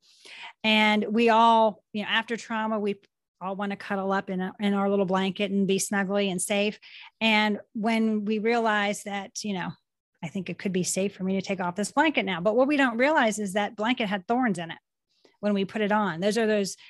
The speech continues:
um, defense mechanisms that we put in place, those, uh, limiting beliefs that we have to keep us safe.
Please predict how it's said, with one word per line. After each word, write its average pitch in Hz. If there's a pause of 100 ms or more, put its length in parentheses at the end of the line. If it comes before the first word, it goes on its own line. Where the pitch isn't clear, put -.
(200)
um, 196 (320)
defense 233
mechanisms 202
that 196
we 196
put -
in 196
place, 202
those, 208 (160)
uh, 202
limiting 240
beliefs 220
that 190
we 208
have 196
to 190
keep 214
us 175
safe. 202